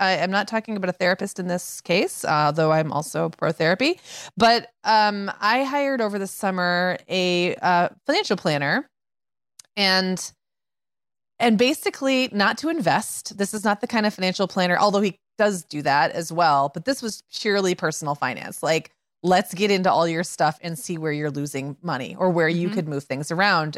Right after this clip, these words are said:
Speaker 1: And, um, I've actually put him on pause for, um, August and September because things were just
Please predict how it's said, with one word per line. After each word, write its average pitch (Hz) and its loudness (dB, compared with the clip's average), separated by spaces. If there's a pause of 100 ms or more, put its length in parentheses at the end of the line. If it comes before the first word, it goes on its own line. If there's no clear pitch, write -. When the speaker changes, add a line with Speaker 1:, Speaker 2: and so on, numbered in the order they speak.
Speaker 1:
And, 175 0 (440)
um, 185 4
I've 190 4
actually 233 2
put 208 0
him 185 0
on 160 -2 (120)
pause 151 0
for, 139 0
um, 139 -2 (140)
August 156 -2
and 170 -6
September 151 -4
because 151 -6
things 185 -2
were 170 -2
just 156 -6